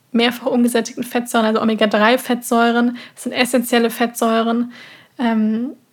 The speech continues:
die sind im Leinsamen drin, auch in den Hanfsamen. Zusätzlich enthalten Hanfsamen auch noch einiges an pflanzlichen Proteinen. Und dann zum Beispiel auch die Kürbiskerne sind einfach super, denn Kürbiskerne sind auch eine tolle Proteinquelle und sind auch sehr reich an Eisen.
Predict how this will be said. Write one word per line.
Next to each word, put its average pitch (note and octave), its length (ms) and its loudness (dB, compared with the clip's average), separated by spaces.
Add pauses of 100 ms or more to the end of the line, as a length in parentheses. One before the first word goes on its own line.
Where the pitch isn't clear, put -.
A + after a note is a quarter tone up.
(260)
die A#3+ 80 -2
sind A3 140 2
im G#3+ 100 2
Leinsamen A3+ 600 2
drin, A3+ 200 0
auch B3 200 -2
in A#3+ 40 0
den A3+ 240 0
Hanfsamen. B3 800 0 (200)
Zusätzlich A#3 520 0
enthalten A#3+ 400 -4
Hanfsamen A#3+ 420 0
auch A3+ 80 -6
noch A#3 140 -4
einiges A#3 380 0
an B3+ 120 -4
pflanzlichen A#3 520 -2
Proteinen. C4 800 -2 (880)
Und A#3 120 2
dann A3+ 80 0
zum B3 100 -4
Beispiel - 180 -4
auch A3 60 -2
die - 160 -8
Kürbiskerne B3+ 640 0
sind A#3 120 -2
einfach A#3 260 -2
super, A#3+ 440 -2
denn A#3 400 -4
Kürbiskerne A#3+ 720 -2
sind A3+ 140 -8
auch C4 180 -4
eine A#3 100 -2
tolle A#3+ 320 2
Proteinquelle A#3+ 1040 0
und A#3 320 0
sind A#3+ 260 -2
auch - 60 -18
sehr A#3 260 -4
reich A3+ 220 0
an A3+ 80 -4
Eisen. A#3 500 -6